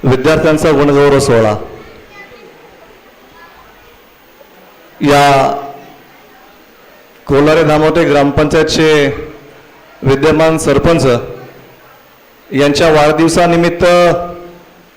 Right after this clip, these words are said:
सुरू असलेला हा विद्यार्थी गुणगौरव सोहळा, पतीने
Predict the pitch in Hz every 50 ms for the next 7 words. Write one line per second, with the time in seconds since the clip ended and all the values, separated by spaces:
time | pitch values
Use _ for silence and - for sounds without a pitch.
0 | _ _ _ - - - - - - - - - - - - - - 143 143 160
1 | 170 170 165 170 165 170 175 175 175 170 151 156 165 170 165 165 160 156 143 -
2 | - - - - - - - - - 139 135 135 135 170 170 170 170 180 160 165
3 | 165 165 160 160 160 156 151 147 - 131 123 117 113 101 - - - - - -
4 | - - - - - - - - - - _ - - _ - _ - - _ _
5 | _ _ - - - - - - - - - _ - - _ - 156 156 - 185
6 | 180 185 190 190 190